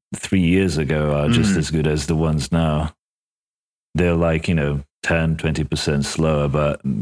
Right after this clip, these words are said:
Speaker 1: are you really gonna tell the difference between a sixteen hundred X and a thirty-six hundred X? Maybe a little bit, but nothing major. Major,
Speaker 2: Yeah.
Speaker 1: especially if you go up to higher resolutions where the G P U is the bottleneck, at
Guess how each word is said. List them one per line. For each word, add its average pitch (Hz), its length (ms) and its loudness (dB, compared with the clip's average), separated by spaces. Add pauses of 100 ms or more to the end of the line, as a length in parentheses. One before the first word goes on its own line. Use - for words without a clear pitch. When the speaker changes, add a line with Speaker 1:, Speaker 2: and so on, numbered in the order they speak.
Speaker 1:
are 76 100 0
you 80 120 2
really 82 320 2
gonna 80 200 2
tell 80 220 0
the 78 80 0
difference 78 500 0
between 78 360 0
a 76 100 2
sixteen 80 440 -2
hundred 73 360 0
X 73 340 -2
and 71 240 0
a 69 280 0
thirty-six 76 600 -4
hundred 73 260 0
X? 78 340 -2
Maybe 87 440 2
a 82 60 2
little 76 220 2
bit, 78 300 0
but 69 300 -2 (220)
nothing 80 340 -2
major. 78 460 0 (420)
Major, 82 260 2
Speaker 2:
Yeah. 80 220 4
Speaker 1:
especially 92 480 -2
if 82 160 -2
you 90 80 0
go 82 240 2
up 80 160 -2
to 80 200 -2
higher 80 260 0
resolutions 73 720 -2
where 71 200 0
the 69 120 0
G 76 160 -2
P 71 160 -4
U 73 100 0
is 69 120 -4
the - 100 -4
bottleneck, 69 500 0
at 67 60 -6